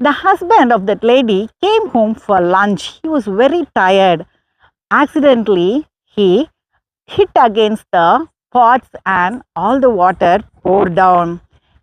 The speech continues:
He was annoyed. அவருக்கு ரொம்ப கோவம் வந்துருச்சு. இந்த அம்மா எதுக்கு இந்த தண்ணியை கொண்டு வந்து இங்க வச்சாங்க? வரட்டும், பார்த்துக்கிறேன்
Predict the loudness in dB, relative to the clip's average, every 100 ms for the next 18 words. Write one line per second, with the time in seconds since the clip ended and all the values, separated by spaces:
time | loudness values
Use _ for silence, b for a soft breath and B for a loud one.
0 | _ -2 0 0 -2 _ -4 0 0 2
1 | 2 0 -4 -8 -2 0 0 0 0 0
2 | -2 0 2 2 0 -2 -4 -6 -6 -6
3 | -10 _ _ _ 0 2 2 0 0 0
4 | 2 2 0 -2 -2 -2 0 0 2 0
5 | -2 0 -2 -2 -2 -2 -2 -2 0 0
6 | 0 -2 -6 -2 0 2 0 -2 -2 0
7 | 0 0 -2 0 0